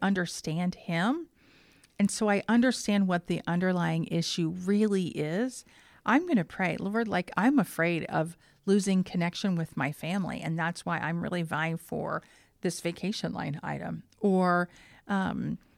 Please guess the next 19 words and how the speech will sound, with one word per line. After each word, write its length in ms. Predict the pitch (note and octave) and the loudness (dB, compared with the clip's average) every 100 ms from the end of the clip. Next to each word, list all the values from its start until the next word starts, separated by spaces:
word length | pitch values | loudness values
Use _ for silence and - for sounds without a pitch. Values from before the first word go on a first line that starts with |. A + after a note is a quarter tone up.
| - | 0
you 140 | A3 | 4
know 100 | A#3+ | 6
what? 340 | A3+ F#3+ G#3+ A3 | 4 2 0 0
I 160 | F#3+ G3+ | 2 2
see 280 | - A#3+ A#3 | 0 0 0
that 120 | F3 | 0
it, 160 | - - | -2 -8
security 800 | - G3 - F#3 G3 F3 D#3 D3 - | -10 -8 -4 0 2 2 -2 -4 -4
and 180 | E3 E3+ | -2 0
longevity 600 | E3+ E3+ D#3+ E3 F3 D#3 | 2 2 2 0 0 -2
is 140 | D#3 D#3+ | -4 -4
important 480 | D3+ F3 - D#3 | -4 -4 -4 -6
for 200 | - D#3+ | -6 -6
him, 220 | D#3 E3+ E3 | -2 -2 0
and 140 | D3+ | -2
that's 300 | D#3 F3 - | -4 -8 -8
why 300 | D#3 C3+ D#3 - _ _ | -6 -6 -8 -12 _ _
he 260 | - - G3 | -12 -2 -2
wants, 560 | F3 D#3+ D3+ - - | -2 -4 -6 -6 -10